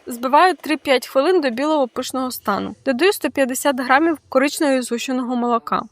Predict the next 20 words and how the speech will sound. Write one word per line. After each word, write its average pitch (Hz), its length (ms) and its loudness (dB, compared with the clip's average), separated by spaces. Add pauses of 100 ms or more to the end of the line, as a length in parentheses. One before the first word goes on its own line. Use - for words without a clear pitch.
і 247 80 -6
дрібку 262 400 -2
солі 285 300 2
для 240 180 2
балансу. 220 640 0 (220)
Знову 294 380 2
взбиваю 269 580 4
і - 160 -4
отримую 277 500 0
гладкий 262 400 -2
насичений 269 600 -2
крем. 202 380 -4 (280)
Він 320 180 2
чудово 285 400 4
тримає 247 500 2
форму. 202 500 -4 (440)
Тим 285 200 2
часом 349 400 2
ганаш 262 340 2
стабілізувався. 247 1000 -2